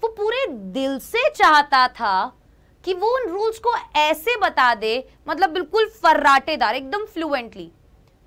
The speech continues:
लेकिन वो पहले वर्ड पे अटक गया। can you imagine? पहले वर्ड पे ही अटक गया और उसको इतना शर्मिंदा फील हुआ, इतना शर्मिंदा और इतना बुरा फील हुआ,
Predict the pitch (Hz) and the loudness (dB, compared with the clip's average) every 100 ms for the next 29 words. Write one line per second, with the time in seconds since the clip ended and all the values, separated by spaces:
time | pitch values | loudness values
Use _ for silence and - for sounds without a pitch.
0 | _ _ _ _ _ 254 320 427 427 466 | _ _ _ _ _ -6 -4 -4 -2 -4
1 | 480 403 440 339 285 302 311 453 415 214 | -4 -6 -2 0 0 -2 -2 -4 -4 -8
2 | 208 247 359 453 440 415 262 208 175 180 | -4 2 4 2 0 0 0 -2 -12 -14
3 | 160 - _ _ _ _ _ _ _ _ | -16 -18 _ _ _ _ _ _ _ _
4 | _ _ _ _ - 349 494 480 370 330 | _ _ _ _ -10 -4 -2 -2 0 0
5 | 311 403 349 311 311 403 262 285 320 294 | -2 -2 0 2 0 -2 0 0 0 -2
6 | 339 277 240 220 277 320 370 - 427 311 | -4 -4 -4 0 0 0 -2 -4 -4 -4
7 | 302 392 494 440 349 330 320 311 302 269 | 0 0 0 -2 -4 -4 -2 -2 -2 -8
8 | 254 240 214 220 _ _ _ _ 294 294 | -4 -2 -2 -2 _ _ _ _ -10 -4
9 | 339 480 427 339 320 311 302 294 302 214 | -2 -2 -2 -4 -4 0 0 0 -2 -2
10 | 285 320 440 466 349 320 277 240 247 | -4 0 0 -2 -6 -6 0 0 0